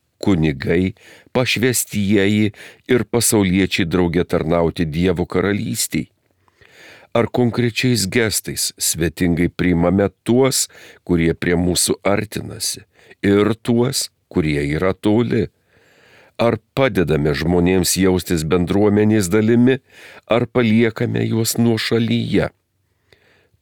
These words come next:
Tai antrasis raginimas – kvietimas į sinodinį atsivertimą. Trečia, keliaukime drauge su viltimi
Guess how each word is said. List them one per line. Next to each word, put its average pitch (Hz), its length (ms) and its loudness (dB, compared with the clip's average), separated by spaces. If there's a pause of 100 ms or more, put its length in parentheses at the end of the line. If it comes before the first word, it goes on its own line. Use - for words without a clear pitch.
(120)
Tai 87 200 2 (380)
antrasis 92 640 -4
raginimas – 76 800 -8 (540)
kvietimas 87 920 -2 (420)
į 117 80 2
sinodinį 80 840 0 (160)
atsivertimą. 78 960 -6 (1400)
Trečia, 95 500 -2 (1200)
keliaukime 82 720 0
drauge 87 440 0
su - 200 0
viltimi 95 720 0